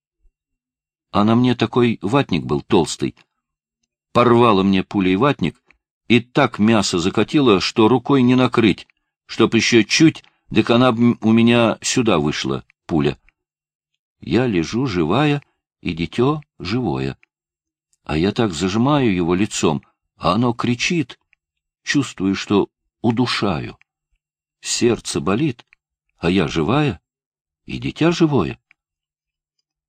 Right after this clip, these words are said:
Пущу вольнее, оно закричит. А потом постреляли третью группу.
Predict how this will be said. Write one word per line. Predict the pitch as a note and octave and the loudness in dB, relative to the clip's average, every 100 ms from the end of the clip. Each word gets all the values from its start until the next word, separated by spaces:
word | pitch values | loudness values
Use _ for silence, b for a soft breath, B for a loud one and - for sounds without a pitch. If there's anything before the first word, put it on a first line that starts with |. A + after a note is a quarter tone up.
| _ - | _ -2
Пущу | G2+ - - A#2 | -2 0 0 2
вольнее, | A2 A2+ A#2+ C#3 D3 F#2+ _ _ _ _ | 4 4 4 2 2 -2 _ _ _ _
оно | - C#3 | -8 -6
закричит. | - - - - D3 - _ _ _ _ _ _ _ _ _ _ _ _ _ _ _ _ | -6 -10 -8 -6 -6 -6 _ _ _ _ _ _ _ _ _ _ _ _ _ _ _ _
А | - A2 | -4 0
потом | B2 E3 | 4 4
постреляли | D#3+ C#3+ - A#2+ B2 C3+ C3 | 4 -2 -2 0 2 4 2
третью | A#2+ - F#2 F#2+ - D#2 | 0 -2 2 2 0 -6
группу. | C#2 C#2+ D#2 - | -6 -6 -8 -10